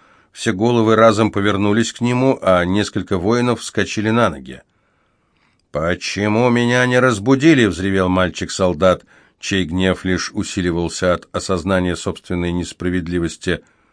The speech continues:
"Войска должны были подняться, вооружиться и приготовиться к походу несколько часов назад. Эта задержка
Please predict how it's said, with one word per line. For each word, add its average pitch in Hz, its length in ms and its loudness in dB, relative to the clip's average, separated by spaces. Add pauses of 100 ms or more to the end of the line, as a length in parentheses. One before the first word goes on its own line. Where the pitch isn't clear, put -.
(480)
"Войска 95 480 2
должны 117 380 4
были 120 180 2
подняться, 117 720 0
вооружиться 110 640 2
и 113 60 2
приготовиться 113 720 0
к - 60 -14
походу 113 420 0
несколько 117 460 0
часов 113 400 -2
назад. 123 440 2 (720)
Эта 82 240 -6
задержка 110 720 0